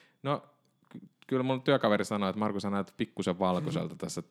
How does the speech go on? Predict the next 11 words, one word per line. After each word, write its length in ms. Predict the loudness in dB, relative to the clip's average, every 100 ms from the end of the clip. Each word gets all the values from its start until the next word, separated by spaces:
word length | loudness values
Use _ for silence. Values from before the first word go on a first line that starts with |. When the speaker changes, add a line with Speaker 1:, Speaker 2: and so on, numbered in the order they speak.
| _ _ _
Speaker 1:
työpäivän 420 | -2 -2 -2 -2 0
aikana. 360 | -2 -2 -2
Ja 60 | -2
mä 80 | -2
ajattelin, 240 | -4 -6
no 120 | -6
on 160 | -6 -6
tää 160 | -6 -4
heikko 300 | -6 -6 -6
vähän 180 | -4
olo. 320 | -2 0 -2